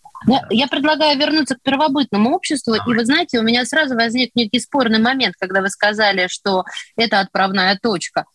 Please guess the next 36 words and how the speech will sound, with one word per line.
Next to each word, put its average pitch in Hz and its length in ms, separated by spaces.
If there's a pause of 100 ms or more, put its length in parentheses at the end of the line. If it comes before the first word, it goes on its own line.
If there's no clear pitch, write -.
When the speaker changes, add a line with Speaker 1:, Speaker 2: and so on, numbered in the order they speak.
(200)
Speaker 1:
А 185 140
как 269 220
же 311 100
наскальные 254 600
рисунки? 208 720
Как 226 280
же, 214 360 (260)
а, 202 100
Speaker 2:
Мгм. 190 80
Speaker 1:
человек, 214 340
который 214 340
может, 214 360
не 233 240
может, 240 340
допустим, 196 640
а, 180 180
ещё 202 360
объясняться, 202 800 (280)
но 214 140
он 214 80
уже 214 220
может, 247 440
а, 202 200
что-то 226 320
изобразить, 220 840
а, 156 460
на 175 160
камне? 170 500 (280)
Разве 202 480
Speaker 2:
Да. - 100
Speaker 1:
это 226 200
нельзя 202 340
называть 190 540 (100)
более 190 340
ранним 165 300
проявлением? 165 720